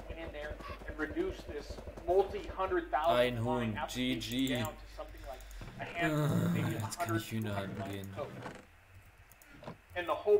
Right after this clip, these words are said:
Speaker 1: point was, if the leadership and the people who are in charge do not treat the, the job as, as the way that it should be, in terms of, "Hey, let's, let's make things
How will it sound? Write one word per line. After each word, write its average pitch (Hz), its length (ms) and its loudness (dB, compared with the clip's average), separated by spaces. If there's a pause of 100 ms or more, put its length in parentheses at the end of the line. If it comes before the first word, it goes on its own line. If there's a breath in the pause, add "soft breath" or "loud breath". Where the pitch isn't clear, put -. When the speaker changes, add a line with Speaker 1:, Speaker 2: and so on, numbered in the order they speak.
Speaker 1:
point 220 280 4
was, 143 260 4 (440)
if 170 160 0
the 160 80 -2
leadership 214 680 -2 (520)
and 151 80 -10
the 139 80 -6
people 202 480 -6
who 165 140 -2
are 147 60 -4
in 151 80 -12
charge 160 440 4
do - 340 -18
not 156 240 -4 (120)
treat 180 260 -14
the, 190 160 4 (180)
the 185 80 0
job 147 460 4 (100)
as, 139 360 -2 (1040)
as 180 120 4 (180)
the 160 60 -8
way 160 220 0
that 175 120 -4
it - 100 -16
should 165 320 -4
be, - 180 -18 (180)
in - 60 -18 (100)
terms 147 260 -8
of, 139 180 -2
"Hey, 156 380 0 (420)
let's, - 380 -2 (600)
let's 160 180 -6
make 190 180 -4
things 214 180 -8